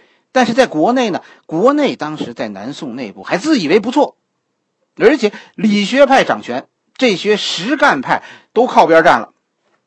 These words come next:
文天祥真的是很有才干，二十一岁，文天祥就考中状元，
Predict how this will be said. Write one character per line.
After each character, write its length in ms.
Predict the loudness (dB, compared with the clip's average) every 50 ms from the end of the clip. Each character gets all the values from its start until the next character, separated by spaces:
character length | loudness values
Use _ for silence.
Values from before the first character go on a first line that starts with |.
| _ _ _ _ _ _ _ _ _ _ _ _ _ _ _ _ _ _
文 320 | -2 0 2 2 2 0 -4
天 320 | -2 -2 -2 -2 -2 -4
祥 380 | -8 -10 -14 -14 -14 -14 -10 -6
真 240 | -4 -2 -2 -2 -4
的 140 | -6 -8 -10
是 100 | -12 -18
很 380 | -20 -18 -16 -12 -12 -10 -10
有 160 | -12 -14 -14
才 260 | -16 -20 -20 -20 -20 -20
干， 240 | -20 -20 -20 _ _ _ _ _ _ _ _ _ _ _
二 380 | -6 0 2 4 4 4 2 0
十 180 | -2 -4 -4
一 220 | -2 0 0 0 0
岁， 220 | 0 -4 -6 -6 _ _ _ _ -8
文 180 | -6 -6 -6 -6
天 240 | -6 -6 -8 -8 -8
祥 220 | -8 -10 -10 -10
就 120 | -10 -12
考 380 | -14 -14 -16 -14 -14 -12 -14 -14
中 220 | -12 -12 -12 -10
状 220 | -6 -6 -6 -8 -8
元， 100 | -14